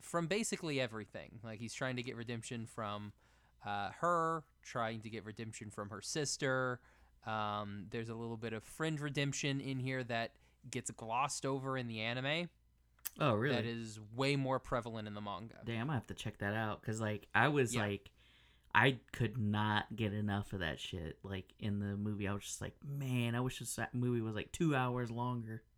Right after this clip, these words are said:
Speaker 1: Yeah, like, in the, in the anime, there's really no, like,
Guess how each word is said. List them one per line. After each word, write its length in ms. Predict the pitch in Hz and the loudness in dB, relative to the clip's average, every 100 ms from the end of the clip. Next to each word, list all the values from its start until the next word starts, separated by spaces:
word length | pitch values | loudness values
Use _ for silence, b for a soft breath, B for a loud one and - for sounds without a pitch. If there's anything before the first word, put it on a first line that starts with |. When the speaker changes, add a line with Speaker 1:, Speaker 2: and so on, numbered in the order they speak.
| _ _ - _ _ _ _ _ _ _ - | _ _ -20 _ _ _ _ _ _ _ -8
Speaker 1:
Yeah, 200 | 117 117 | -4 -2
like, 280 | 135 151 - | 0 -2 0
in 180 | 175 180 | 2 4
the, 280 | 170 165 147 | 4 4 2
in 160 | 156 | 0
the 560 | 139 135 127 120 117 110 - _ _ _ - | 2 2 0 -2 -4 -8 -16 _ _ _ -6
anime, 340 | 165 196 165 | -2 0 0
there's 220 | 139 127 123 | 0 -2 -2
really 340 | 131 147 147 | -4 -2 -2
no, 260 | 135 127 120 | 0 -2 -2
like, 280 | 113 104 | -4 -6